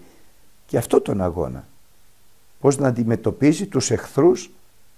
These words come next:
τους εχθρούς που τους μισούνε, αυτούς που τους μισούνε και που καταρώνται, τους καταρώνται, και αυτούς που τους καταρώνται που τους βλάπτουνε και τους κακοποιούνε. Γιατί ο χριστιανός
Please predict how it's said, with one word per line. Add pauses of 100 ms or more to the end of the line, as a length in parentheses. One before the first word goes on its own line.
(1000)
τους
εχθρούς
που
τους
μισούνε, (1400)
αυτούς
που
τους
μισούνε
και
που
καταρώνται,
τους
καταρώνται, (380)
και
αυτούς
που
τους
καταρώνται
που
τους
βλάπτουνε
και
τους
κακοποιούνε. (1500)
Γιατί
ο
χριστιανός